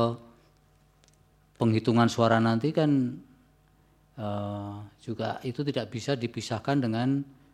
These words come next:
satu kesatuan dengan fasilitas dan kewenangan yang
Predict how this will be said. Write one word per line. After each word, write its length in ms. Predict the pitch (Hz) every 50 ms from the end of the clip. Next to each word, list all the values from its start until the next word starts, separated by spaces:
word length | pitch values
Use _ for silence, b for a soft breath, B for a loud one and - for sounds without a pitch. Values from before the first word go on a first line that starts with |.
| b b b
satu 400 | - - - 123 120 117 - 147
kesatuan 720 | - 139 - - 123 113 - - 117 113 117 127 143 160 156
dengan 400 | 127 120 117 113 120 131 135 -
fasilitas 720 | - 120 110 - - 131 120 113 - - 143 143 - -
dan 160 | - 117 113
kewenangan 480 | 110 - 110 113 107 110 113 127 139 139
yang 320 | 120 113 113 120 139 147